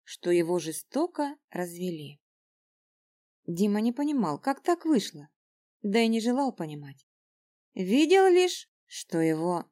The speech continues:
надурили. И сделала это собственная жена, которая сейчас стояла напротив, сжимала в руках чертов парик и молчала. «Нет, он ведь с ней разве что сексом не занялся!»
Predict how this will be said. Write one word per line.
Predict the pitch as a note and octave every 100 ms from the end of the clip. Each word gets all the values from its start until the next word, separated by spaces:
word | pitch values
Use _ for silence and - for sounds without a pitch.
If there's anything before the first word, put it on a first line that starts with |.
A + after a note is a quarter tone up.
| -
надурили. | E3 E3+ D#3 D#3+ F#3+ A#3 C#3+ - _ _ _ _
И | A#3+ C4+
сделала | B3+ B3+ F#4+ C4+ F3+ E3+
это | F3+ E3+ D#3
собственная | D3+ - D4 F#4 - - E4 D#4+ D4+ D4
жена, | C#4 D4+ D4 E3+ C3+ - _ _
которая | D#4 D#4 E4+ D#4+ D4+
сейчас | D4 C4+ C#4+ C#4+ C#4+
стояла | - C4 B3+ C4 B3+
напротив, | A#3+ A#3 A#3 C#4 E4 E4 _ _ -
сжимала | G3 G3+ B3 D4 D#4+ A#3+
в |
руках | G#3+ G#3 D#4 D#4+
чертов | - C4 G3+ F3 -
парик | F3+ E3+ C4+ - _ _ _ _ _ _
и | - G3+
молчала. | G3 G3+ G3+ - C3+ C3+ - _ _ _ _
«Нет, | G#3 G#3+ G3+ F3+ D3+ - _ _ _ _
он | - B3+ C4+
ведь | C#4 C#4+
с |
ней | C#4 C#4 C#4
разве | C#4+ B3+ C4+
что | - C#4+
сексом | - E4+ D#4+ G3 F3+
не | E3+
занялся!» | E3+ E3 E3 D#3+ -